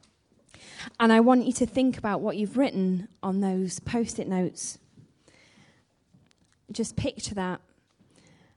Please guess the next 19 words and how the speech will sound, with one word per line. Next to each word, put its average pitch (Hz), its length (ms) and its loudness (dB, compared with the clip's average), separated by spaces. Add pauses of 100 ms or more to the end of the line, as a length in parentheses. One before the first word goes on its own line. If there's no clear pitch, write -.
(180)
and 214 560 2 (640)
tell 269 300 0
that 269 180 -2
thing, 190 420 0
let's 269 220 -2
just - 160 -4
close 269 300 0
eyes, 180 440 -4 (920)
tell 302 300 2
that 277 200 0
thing 190 480 -2 (1300)
that 233 120 4
it 226 120 0
has 220 240 -4
no 214 180 2
place 196 420 -4
to - 80 -10
camp 190 420 -6
illegally 196 600 -6